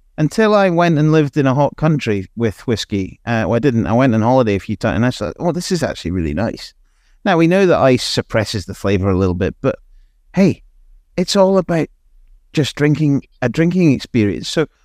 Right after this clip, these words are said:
when I'm at home, I'm not drink, I don't drink whiskey out of a Glencairn glass at home. It's not my, it's not my thing. Glencairn glasses actually say to me, "Work." They actually, you know, so when I, when I'm drinking at home, I get a nice rocks glass, hot day,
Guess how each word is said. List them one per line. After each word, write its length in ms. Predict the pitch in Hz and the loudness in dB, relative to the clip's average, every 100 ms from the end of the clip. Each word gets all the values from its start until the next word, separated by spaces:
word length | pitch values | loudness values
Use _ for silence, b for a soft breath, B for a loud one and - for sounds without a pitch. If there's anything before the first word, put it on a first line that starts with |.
| _ | _
when 120 | 202 233 | 0 2
I'm 180 | 294 | 4
at 80 | 247 | 2
home, 260 | 196 220 180 | 0 0 0
I'm 120 | 190 | 0
not 180 | 240 233 | 0 -2
drink, 240 | 196 208 - | -2 -2 -2
I 60 | |
don't 240 | 208 269 196 | 0 0 0
drink 220 | 208 220 | -2 -2
whiskey 360 | 196 190 - | -4 -4 0
out 120 | 190 165 | 0 0
of 60 | |
a 40 | 160 | 0
Glencairn 560 | 156 165 151 165 185 | 0 0 0 2 2
glass 320 | 151 113 95 - | 2 -2 -4 -8
at 100 | - | -2
home. 260 | 156 120 | 0 0
It's 200 | 76 - | -4 -6
not 240 | 170 180 - | -2 0 0
my, 460 | 160 151 139 127 - _ _ _ _ _ | 0 0 0 -2 -6 _ _ _ _ _
it's 100 | - | -2
not 100 | 220 | 0
my 200 | 147 147 | 2 0
thing. 320 | - 240 196 | 0 0 2
Glencairn 500 | 151 170 160 208 214 | 2 0 0 0 2
glasses 380 | 190 190 170 139 | 2 0 0 0
actually 320 | 165 147 160 | 0 0 -4
say 180 | 135 127 | -2 -2
to 160 | - 123 | -2 0
me, 120 | 117 | 0
"Work." 340 | 104 208 - - _ _ | 2 0 -2 -8 _ _
They 120 | 147 | 0
actually, 440 | 156 - - 110 - | 0 0 -4 -4 0
you 80 | |
know, 140 | 175 110 - _ _ _ _ | 0 0 -4 _ _ _ _
so 160 | - 196 | -2 0
when 100 | 214 | 2
I, 120 | 208 - 156 - | 0 -4 -8 -4
when 180 | 175 | 0
I'm 100 | 196 | 2
drinking 280 | 214 208 185 | 2 0 0
at 80 | 160 | 0
home, 160 | 196 180 | 2 2
I 40 | |
get 140 | 135 | 0
a 80 | 117 | 0
nice 340 | 123 147 214 - | 2 2 0 0
rocks 280 | 143 - | -2 -2
glass, 380 | - 131 131 135 | -4 -2 -2 -4
hot 300 | - 196 196 - | -2 0 0 0
day, 280 | 127 135 | 2 0